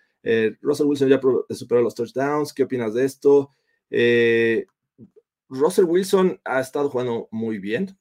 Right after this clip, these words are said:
Me parece que, este, esta ofensiva se ve diferente. Russell Wilson luce tranquilo. Sí, se ha escapado de la presión en ocasiones, pero, eh,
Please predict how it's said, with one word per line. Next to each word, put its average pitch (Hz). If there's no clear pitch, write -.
Me 107
parece 107
que, 95
este, 95
esta 104
ofensiva 107
se 107
ve 107
diferente. 117
Russell 113
Wilson 104
luce 139
tranquilo. 139
Sí, 175
se 156
ha -
escapado 143
de 131
la 117
presión -
en 143
ocasiones, 147
pero, 117
eh, 127